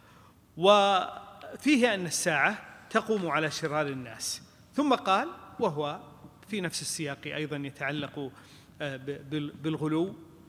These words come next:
قال: "باب ما جاء أن الغلو في قبور الصالحين يصيرها أوثانا تعبد من دون الله". باب ما جاء أن الغلو في قبور الصالحين يصيرها أوثانا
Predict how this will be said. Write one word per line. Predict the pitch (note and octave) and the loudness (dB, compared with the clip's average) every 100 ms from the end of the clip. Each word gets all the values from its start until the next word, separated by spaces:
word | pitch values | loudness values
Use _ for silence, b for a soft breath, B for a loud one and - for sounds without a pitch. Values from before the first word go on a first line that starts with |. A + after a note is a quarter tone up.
| - - | -20 -6
قال: | G3 A3+ G#3+ E3 | 2 4 4 2
"باب | F#3 A3+ G#3 A3 A3+ C4 - - - - | 0 0 0 -2 -6 -8 -18 -20 -20 -6
ما | D#3+ F3+ | -2 0
جاء | D#3+ E3 D3 B2+ A2+ - - - | 0 -2 -4 -6 -14 -18 -14 -4
أن | A#3+ C4 G#3 E3 | -2 -2 -4 -4
الغلو | D3+ C3+ D3+ F#3+ C4 F3+ C#3 | -6 -4 -2 -2 0 -2 -2
في | - | -2
قبور | D4 C4+ B3+ A3+ | -2 -2 -4 -2
الصالحين | F3+ - D#3 C#3+ C3+ C#3 C3 C3 B B B | -2 -2 -4 -4 -6 -8 -8 -10 B B B
يصيرها | F3 F3+ G3+ F#3+ E3+ C4 B3+ E3 | -4 0 0 -2 -4 -2 -2 -2
أوثانا | D#3 D#3 D3+ A3+ B3+ A3 | -2 -2 -2 -4 -4 -4
تعبد | D#3 C#4 A3+ F3 E3+ | -4 -4 -2 -4 -4
من | F#3 C#4 | -4 -2
دون | A3+ G3 | 0 0
الله". | D3+ B2 A2 - - - - - - - - | 0 -6 -10 -16 -20 -20 -20 -20 -20 -20 -20
باب | C#3 E3 E3+ | 0 2 4
ما | D3 C#3+ C#3 | 0 -4 -2
جاء | E3 D#3+ - E3+ - - - - - - - - | 0 0 -2 -6 -8 -18 -20 -20 -20 -20 -10 2
أن | A#3+ C4 | 4 4
الغلو | A3+ F#3+ G#3+ D4 C4+ | 2 2 2 2 0
في | - | 0
قبور | G3+ - F3+ A#3 | -2 0 0 0
الصالحين | F3 - G3 F#3 D3+ - D3 C#3 D#3+ G3 B B - | 0 0 2 2 0 -4 -6 -6 -8 -12 B B -2
يصيرها | G3 G#3+ G#3 F#3 C4 F#3 D#3+ | 2 2 2 -2 -4 -2 -2
أوثانا | C#3+ G3 G3 - A#3 B3 B3+ C4 | 0 0 -2 -2 -2 0 -2 -2